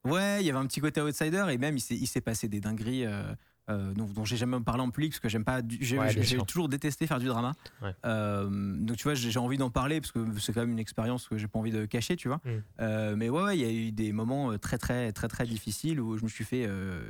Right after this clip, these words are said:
Speaker 1: ultra, ultra harceler pendant plusieurs années.
Speaker 2: Bah, c'est le but, euh,
Speaker 1: Par,
Speaker 2: c'est le but de cette
Speaker 1: euh,
Speaker 2: é-,
Speaker 1: certaines personnes en particulier.
Speaker 2: voilà, c'est le but de cet épisode, c'est pas de donner des noms, mais c'est juste de montrer un
Speaker 1: Non.
Speaker 2: petit peu l'envers du décor et tout ce qui peut, que c'est pas toujours facile et qu'il y a du positif, du négatif, donc c'est, non, c'est bien d'en parler, ouais.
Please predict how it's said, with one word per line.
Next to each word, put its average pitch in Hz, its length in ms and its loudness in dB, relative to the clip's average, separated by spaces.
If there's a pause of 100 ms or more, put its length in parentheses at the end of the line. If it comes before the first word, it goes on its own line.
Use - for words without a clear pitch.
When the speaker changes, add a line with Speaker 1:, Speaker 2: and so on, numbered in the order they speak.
(200)
Speaker 1:
ultra, 160 400 0
ultra 117 240 0
harceler 110 400 -2
pendant 110 240 -2
plusieurs 110 260 -4
années. 139 140 -2
Speaker 2:
Bah, 139 120 4
c'est - 140 4
le 135 80 6
but, 151 220 6
euh, 120 220 8
Speaker 1:
Par, 110 80 6
Speaker 2:
c'est 98 100 4
le 107 60 4
but 127 100 4
de 117 60 6
cette 117 200 4
Speaker 1:
euh, 120 40 6
Speaker 2:
é-, - 20 2
Speaker 1:
certaines 123 280 0
personnes 143 320 2
en 131 60 2
particulier. 123 300 -2
Speaker 2:
voilà, 117 240 6
c'est - 80 -2
le 113 60 2
but 131 80 6
de 131 40 8
cet 127 180 6
épisode, 127 220 8
c'est - 80 4
pas 117 140 6
de 113 40 0
donner 107 180 6
des 107 120 6
noms, 135 160 8
mais 110 80 4
c'est 107 140 2
juste 117 180 4
de 110 60 6
montrer 101 240 0
un - 20 4
Speaker 1:
Non. 110 60 2
Speaker 2:
petit - 80 -8
peu 113 100 0
l'envers 110 300 4
du 113 100 2
décor 120 400 4
et 104 60 2
tout - 80 -6
ce - 80 0
qui - 100 -10
peut, 101 340 2
que - 80 -2
c'est 104 100 0
pas 113 100 4
toujours - 240 -4
facile 131 420 2
et 101 320 2
qu'il - 100 -6
y 90 40 -6
a - 0 -
du 92 80 -6
positif, 104 380 -4
du 98 60 -8
négatif, 92 420 -4
donc 95 120 -6
c'est, 95 300 -4
non, 156 100 0
c'est 110 120 -4
bien 92 100 -2
d'en 101 80 -2
parler, 131 180 -2
ouais. 123 80 -2